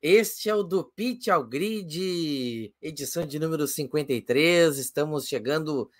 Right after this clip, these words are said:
nesta noite de segunda-feira pra falar do Grande Prêmio do Azerbaijão. Acabou a espera de três semanas da Fórmula um sem nenhuma corrida. Enfim,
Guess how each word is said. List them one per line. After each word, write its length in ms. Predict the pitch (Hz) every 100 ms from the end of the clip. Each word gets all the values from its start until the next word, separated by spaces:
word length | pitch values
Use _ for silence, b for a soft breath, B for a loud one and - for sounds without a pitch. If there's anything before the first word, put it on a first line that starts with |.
| _ _ _ _
nesta 600 | 120 147 151 - 156 120
noite 420 | 117 165 233 -
de 140 | 170 165
segunda-feira 800 | 165 165 165 131 - 156 175 160
pra 200 | 160 160
falar 440 | - 143 151 156 b b b
do 140 | 151
Grande 560 | 147 139 190 233 208 180
Prêmio 300 | - 185 185
do 80 | 165
Azerbaijão. 680 | 147 160 156 143 117 156 190
Acabou 1160 | 202 196 - 202 185 131 127 165 214 233 220
a 80 | 185
espera 580 | 160 - 139 147 156 156
de 220 | 135 143 _
três 320 | - 185 208
semanas 600 | - 170 139 151 156 - b b b -
da 120 | 151
Fórmula 560 | - 165 170 170 151
um 220 | 143 160 156
sem 240 | - 175
nenhuma 420 | 180 170 185 226 -
corrida. 640 | 202 147 147 147 156 143 _ _ _ _ _ _ -
Enfim, 580 | 277 311 - 254 190 117